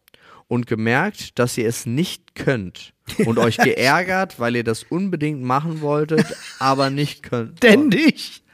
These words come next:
Speaker 1: Ständig.
Speaker 2: Mein Leben besteht
Speaker 1: <laughs>
Speaker 2: daraus. Ich,
Speaker 1: Echt?
Speaker 2: ich hab so viele Dinge in meinem Leben ausprobiert und festgestellt, ich habe dafür, äh, kein Talent, äh, das weiter zu verfolgen.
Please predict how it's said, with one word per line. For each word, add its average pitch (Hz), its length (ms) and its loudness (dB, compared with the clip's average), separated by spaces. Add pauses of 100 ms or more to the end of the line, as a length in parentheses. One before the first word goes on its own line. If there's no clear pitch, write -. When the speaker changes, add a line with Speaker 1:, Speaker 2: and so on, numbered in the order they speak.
Speaker 1:
Ständig. - 260 -2
Speaker 2:
Mein 240 220 6
Leben 220 500 2
besteht 185 420 2
Speaker 1:
<laughs> 180 80 4
Speaker 2:
daraus. 185 420 2 (580)
Ich, 202 160 -2
Speaker 1:
Echt? 208 140 4
Speaker 2:
ich 214 120 0
hab 208 280 -2
so 165 300 -2
viele 240 320 -2
Dinge 226 200 0
in 214 60 -6
meinem 190 160 -2
Leben 185 200 0
ausprobiert 175 540 -2
und 165 220 -6
festgestellt, 175 580 -2
ich 139 160 -8
habe 170 280 -4
dafür, 175 540 -2 (840)
äh, 160 460 2
kein 196 320 2
Talent, 185 580 0
äh, 160 220 0
das 156 260 -4
weiter 170 300 0
zu - 140 -10
verfolgen. 165 520 -2